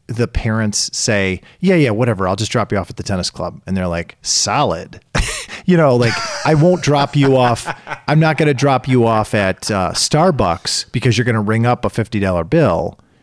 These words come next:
but I'll drop you off at the tennis club because it's paid for and whatever." You know, I th-, and I also think as a parent, "Well, that's a good use of your time, better than going to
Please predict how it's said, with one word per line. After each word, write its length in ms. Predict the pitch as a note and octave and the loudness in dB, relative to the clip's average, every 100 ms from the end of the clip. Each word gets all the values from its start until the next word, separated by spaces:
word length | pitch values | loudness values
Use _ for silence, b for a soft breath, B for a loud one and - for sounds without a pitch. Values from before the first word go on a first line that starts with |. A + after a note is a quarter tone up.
| b b | b b
but 140 | A#2 A2+ | 0 0
I'll 100 | G2 | 0
drop 280 | A#2+ A2 A2 | 0 0 0
you 60 | |
off 100 | F#2+ | -2
at 80 | - | -6
the 60 | - | -6
tennis 300 | - E3+ C3 | 0 0 0
club 340 | - D2+ E2 - _ _ _ - | -2 -4 -6 -10 _ _ _ -10
because 480 | F2 - F#2 E2+ E2+ | -10 -4 -2 -2 -6
it's 140 | - | -8
paid 320 | - D#3 D#3 | 0 2 0
for 440 | - E2 D#2 F#2 - B B B - | -2 -6 -4 -8 -12 B B B -2
and 840 | G#2+ F#2+ F2 E2+ E2+ E2 - - _ | 0 2 0 0 -2 -4 -8 -14 _
whatever." 680 | A#2 A#2+ A2 F2+ F2 E2 - - | -2 0 -2 -2 -6 -6 -4 0
You 100 | B2+ | 2
know, 240 | G2 F2+ | 2 0
I 140 | A2+ A#2+ | -2 -2
th-, 200 | - - | -4 -2
and 140 | B2+ - | -4 -2
I 220 | B2+ A#2+ | 0 2
also 340 | A#2+ B2 G#2+ | 2 0 -4
think 320 | - C#3+ A2 | -2 -2 -2
as 100 | G2 F#2 | -4 -6
a 40 | |
parent, 420 | - B2+ F#2+ E2+ B B - | -2 0 0 -4 B B -10
"Well, 80 | F2 | -4
that's 280 | A2 - E2+ | -4 -4 -10
a 40 | |
good 320 | - G#2+ G2 | -4 -2 -2
use 340 | G2 F2+ - D#2+ | -4 -6 -6 -8
of 140 | D#2+ | -8
your 160 | E2 D#2+ | -10 -10
time, 500 | - F#2+ D#2 D#2+ - _ | -8 -6 -6 -8 -14 _
better 280 | G2+ G#2+ G#2 | -2 -2 -2
than 220 | G2 F#2 | -2 -2
going 460 | - F#2 F2+ F2 | -2 -2 0 -4
to 460 | F2 - F2 E2+ | -6 -6 -6 -6